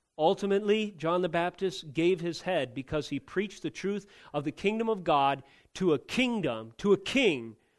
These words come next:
who is not in submission to the Lord Jesus Christ.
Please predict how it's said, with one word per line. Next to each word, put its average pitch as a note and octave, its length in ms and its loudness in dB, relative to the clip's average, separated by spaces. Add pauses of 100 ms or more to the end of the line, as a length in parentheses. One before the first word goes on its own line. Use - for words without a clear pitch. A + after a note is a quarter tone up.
(180)
who E3 180 0
is C#3+ 140 -2
not D#3 260 2
in C#3+ 120 -2
submission B2+ 680 -8
to - 140 -10
the A#2+ 100 -8
Lord A#2 340 -8
Jesus A2+ 360 -14
Christ. - 560 -14